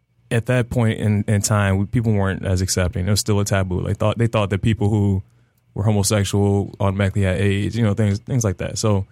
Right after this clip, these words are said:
you know, it was just, um, th-, that at that point of time, we couldn't really focus on that. But I think with, even with the, the movie Moonlight, the one big issue is that people need to see it only because it shows the complexities of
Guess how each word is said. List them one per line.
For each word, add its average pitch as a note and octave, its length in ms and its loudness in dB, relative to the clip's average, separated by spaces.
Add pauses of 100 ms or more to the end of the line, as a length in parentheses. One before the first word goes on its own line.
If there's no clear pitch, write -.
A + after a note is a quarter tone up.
(400)
you A#2+ 120 0
know, B2+ 140 2
it C3 40 2
was B2 120 0
just, A#2 280 0
um, G#2 440 2 (680)
th-, - 120 -6 (280)
that C3 180 0
at C#3 160 -2
that C#3+ 220 0
point C3 360 -2 (220)
of A2 120 0
time, G2 500 0 (640)
we B2 100 0
couldn't A#2+ 240 0
really A2 140 2
focus G2+ 320 0
on F#2+ 80 0
that. F2+ 180 -2
But A#2+ 120 2
I D3 60 2
think C#3+ 240 -2
with, B2+ 100 2
even E3+ 160 2
with D3 120 -2
the, C3+ 60 2
the A#2 240 0
movie A#2 240 0
Moonlight, G#2+ 520 0 (1120)
the A#2+ 100 0
one D3 280 2
big E3+ 240 -2
issue C#3 240 2
is A#2+ 100 2
that G#2+ 280 0 (340)
people E3+ 260 0
need D#3+ 160 2
to D3 80 2
see D3 240 2
it B2+ 140 -2
only D3 160 2
because C3+ 360 0
it A#2 80 0
shows A#2 320 0
the A2+ 100 0
complexities G#2+ 680 0
of G2+ 440 0